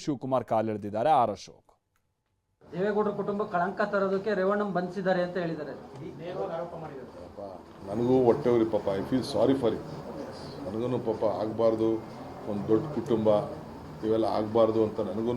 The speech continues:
Speaker 3: I feel sorry for him. ಅವ್ರಿಗೆ ನಮ್ಮ ಮೇಲೆ ಏನಾದ್ರು ಬಯಸ್ಕೊಳ್ಳಿ,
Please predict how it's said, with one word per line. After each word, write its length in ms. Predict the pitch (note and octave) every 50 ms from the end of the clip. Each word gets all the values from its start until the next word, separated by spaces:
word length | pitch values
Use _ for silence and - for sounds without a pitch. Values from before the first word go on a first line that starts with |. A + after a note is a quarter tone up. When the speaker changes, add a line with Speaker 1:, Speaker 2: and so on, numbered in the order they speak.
| A#2 A2
Speaker 3:
I 60 | G2+ - G#2
feel 120 | A#2 A2 G#2+ - -
sorry 220 | G2+ G#2 A2 A2 A2 -
for 80 | G2+ F#2+
him. 100 | F#2 - - - - - - - - - - - F#2+
ಅವ್ರಿಗೆ 420 | A#2 B2 B2+ B2 A#2+ A#2 A#2 A#2 A#2 A2+ A#2
ನಮ್ಮ 180 | A2+ A2+ A2 G#2+
ಮೇಲೆ 140 | A#2+ A#2+ A#2+ A#2+ B2
ಏನಾದ್ರು 240 | C3 C3 B2 B2 A2+ A#2
ಬಯಸ್ಕೊಳ್ಳಿ, 420 | A2+ A2 - - G#2+ F#2+ F#2 F2